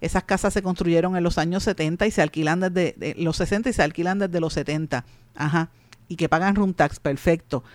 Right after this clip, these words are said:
Pero nadie, no contesta la ilegalidad de tener una propiedad en una zona donde, pues, obviamente no se supone que se construya. Así que veremos a ver qué dice la secretaria de Recursos Naturales, que tiene ante sí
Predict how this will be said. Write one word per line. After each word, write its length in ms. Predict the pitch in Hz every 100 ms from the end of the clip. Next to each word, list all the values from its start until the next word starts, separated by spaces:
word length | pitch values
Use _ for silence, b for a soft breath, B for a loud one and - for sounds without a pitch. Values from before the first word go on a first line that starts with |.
| B B
Pero 260 | 170 151 147
nadie, 300 | 160 202 214
no 280 | 185 170 175
contesta 560 | 214 196 220 208 190 -
la 160 | 165
ilegalidad 720 | 165 160 151 147 147 147 165 196 b b -
de 140 | 170
tener 260 | 156 147 147
una 180 | 175
propiedad 440 | 175 175 175 196 226
en 80 | 160
una 180 | 151 175
zona 260 | 233 277
donde, 320 | 240 170 151 - b b
pues, 120 | - 147
obviamente 580 | 156 170 185 196 156 - b b
no 180 | 165 175
se 140 | -
supone 400 | 180 165 170 170
que 160 | - 165
se 160 | -
construya. 580 | 165 151 - 160 135 131
Así 160 | 127 175
que 120 | 208
veremos 300 | 180 208 240
a 60 | 226
ver 140 | 240
qué 140 | 233 208
dice 260 | 220 -
la 100 | 190
secretaria 460 | 190 175 151 165 190
de 60 |
Recursos 320 | 185 185 185 202
Naturales, 400 | 190 233 262 220
que 100 | 165
tiene 240 | 170 208
ante 280 | 190 190 170
sí 240 | - 220